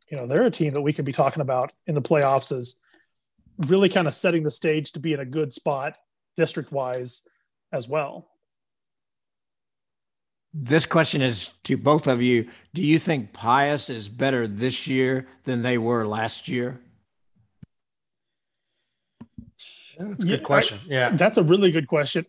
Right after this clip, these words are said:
Speaker 1: I think, I think we're gonna find out a little bit more about Pius this week. I know Saint James isn't, you know, Saint James is oh and four coming into this game, but that's a,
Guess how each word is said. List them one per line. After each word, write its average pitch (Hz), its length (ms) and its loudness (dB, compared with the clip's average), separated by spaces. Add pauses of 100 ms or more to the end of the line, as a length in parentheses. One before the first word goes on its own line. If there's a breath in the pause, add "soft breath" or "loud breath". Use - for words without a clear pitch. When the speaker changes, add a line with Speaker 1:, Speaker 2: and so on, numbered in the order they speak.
(120)
Speaker 1:
I 247 120 2
think, 277 320 -2 (640 loud breath)
I 302 120 -2
think 349 140 4
we're 294 80 4
gonna 220 140 2
find 180 260 2
out 156 140 0
a 165 60 0
little 156 180 0
bit 156 160 -4
more 147 140 -6
about 143 220 -8
Pius 135 320 -6
this 143 180 -10
week. 156 180 -4
I 233 100 -2
know 269 100 -2
Saint 185 280 -4
James 139 540 -8
isn't, 151 340 -6 (500)
you 165 120 -2
know, 131 300 -4 (480 soft breath)
Saint 208 260 2
James 165 240 4
is 139 80 -2
oh 151 140 4
and 131 100 -2
four 156 260 4
coming 180 200 4
into 180 140 4
this 185 180 2
game, 185 240 2
but 156 120 0
that's 196 200 2
a, 147 240 0